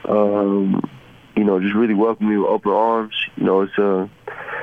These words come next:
it's a really good organization, and, um, you know, I'm, I'm just, uh,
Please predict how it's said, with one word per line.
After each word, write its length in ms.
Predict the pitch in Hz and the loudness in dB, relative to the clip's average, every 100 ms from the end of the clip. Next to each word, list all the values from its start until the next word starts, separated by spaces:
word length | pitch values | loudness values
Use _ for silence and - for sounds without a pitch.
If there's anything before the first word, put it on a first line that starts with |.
| - - - - | -14 -18 -12 -6
it's 160 | 107 | -2
a 60 | 101 | 2
really 240 | 104 107 | 2 2
good 180 | 104 110 | 0 0
organization, 800 | 107 104 101 98 110 113 113 104 | 0 0 -2 -2 -2 -2 -4 -2
and, 180 | 98 95 | -2 -2
um, 440 | 95 95 95 95 - - | -2 -4 -8 -20 -14 -4
you 100 | 101 | 0
know, 180 | 98 | 2
I'm, 180 | 101 117 - | 2 0 -2
I'm 160 | 110 | 0
just, 200 | 101 101 | 0 0
uh, 380 | 107 101 98 92 | 0 2 2 0